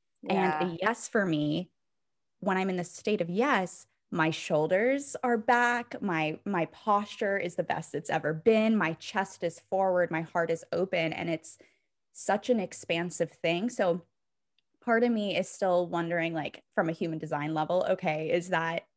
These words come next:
Speaker 1: is, a-, am I living my design by following that? But I truly listen to that no, that, that twinge. And I think it's more s-, more so than just the gut, because there's also, like, my cl-, claircognizance that comes
Speaker 2: Right.
Speaker 1: in, just that clear knowing that,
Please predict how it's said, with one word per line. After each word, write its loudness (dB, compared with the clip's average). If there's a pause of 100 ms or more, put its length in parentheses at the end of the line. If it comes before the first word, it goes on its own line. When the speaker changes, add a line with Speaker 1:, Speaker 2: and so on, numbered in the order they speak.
(100)
Speaker 1:
is, -4 (120)
a-, 2 (100)
am 2
I 4
living 2
my 0
design 0
by 0
following -2
that? -2 (440)
But 0
I 0
truly 0
listen 0
to -4
that -2
no, -2
that, -4
that -4
twinge. 0
And 4
I 4
think 2
it's 0
more 2
s-, -8 (180)
more 2
so 0
than 0
just -2
the -2
gut, 0
because -4
there's 2
also, 0
like, 0
my 0
cl-, -16 (300)
claircognizance -2
that 0
comes 6
Speaker 2:
Right. 0
Speaker 1:
in, 0
just -2
that 4
clear 0
knowing 0
that, -4